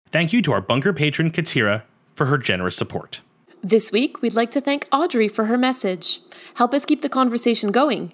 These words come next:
Speaker 2: You can send us a voice recording at carrying wayward at gmail dot com.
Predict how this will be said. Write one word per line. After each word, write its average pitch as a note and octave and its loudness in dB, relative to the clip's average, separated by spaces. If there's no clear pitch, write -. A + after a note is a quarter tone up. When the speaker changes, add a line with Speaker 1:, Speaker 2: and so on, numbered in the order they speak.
Speaker 2:
You C4 6
can B3+ 4
send A3+ 2
us B3+ 2
a - 4
voice G#3+ 2
recording A3+ 2
at - -4
carrying A#3 0
wayward F3+ 2
at G3+ 0
gmail F3 0
dot F#3 2
com. - -4